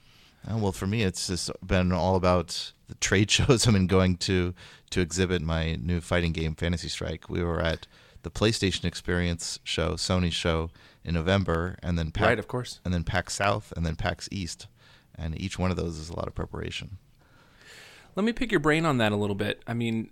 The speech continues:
Speaker 2: uh, w-, we'll dive deep into Fantasy Strike in just a little bit, but what is it like taking a game to, uh, these trade shows and, and these conferences? I mean, uh, what sort of response are you seeing? Uh,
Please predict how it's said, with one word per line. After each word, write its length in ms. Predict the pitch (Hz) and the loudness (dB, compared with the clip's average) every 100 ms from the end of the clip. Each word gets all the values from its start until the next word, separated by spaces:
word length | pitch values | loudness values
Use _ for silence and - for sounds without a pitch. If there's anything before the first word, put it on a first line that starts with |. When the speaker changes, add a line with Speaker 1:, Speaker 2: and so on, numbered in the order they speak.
| - | -2
Speaker 2:
uh, 180 | 123 110 | -2 -2
w-, 200 | 131 - - - | -6 -12 -14 -6
we'll 220 | 151 160 | 0 2
dive 320 | 180 185 143 | 2 2 0
deep 240 | 143 143 | -2 2
into 320 | 131 123 - 113 | 2 2 0 0
Fantasy 360 | 120 113 117 | 2 0 -2
Strike 260 | 107 117 104 | -2 0 0
in 80 | 104 | -2
just 180 | 104 107 | -2 -2
a 60 | |
little 200 | 104 104 | 0 0
bit, 300 | 104 117 - | 0 -2 -2
but 180 | 117 - - 82 78 - | -6 -6 -14 -20 -18 -10
what 340 | 127 131 156 | -6 0 4
is 240 | 190 165 | 4 2
it 120 | 175 139 | -4 0
like 340 | 117 139 - | 2 2 0
taking 480 | - 120 - 113 113 | -2 -2 0 0 0
a 60 | |
game 340 | 101 110 110 107 | 0 0 0 -2
to, 640 | - 117 110 110 107 104 - - - _ - | -2 0 2 4 2 0 -4 -18 -20 _ 0
uh, 240 | 104 101 101 | 2 2 0
these 280 | 120 107 - | -2 0 -2
trade 280 | 135 156 | 2 2
shows 320 | - 101 98 101 | 2 2 2 -2
and, 100 | - | -4
and 180 | 107 107 | -4 -2
these 140 | 104 | -4
conferences? 580 | - 123 143 123 101 95 | -4 -4 -2 -4 -4 -4
I 60 | |
mean, 240 | 98 98 98 _ _ _ - | -4 -6 -8 _ _ _ -18
uh, 60 | 90 - - 101 | -14 -14 -16 -8
what 180 | 147 156 | -2 0
sort 160 | 160 151 | 0 0
of 80 | |
response 420 | 135 - 120 143 131 | -2 0 0 2 0
are 40 | |
you 60 | 123 | -4
seeing? 600 | - 123 120 120 120 98 | -2 0 0 0 -2 -4
Uh, 260 | 101 107 | -2 -4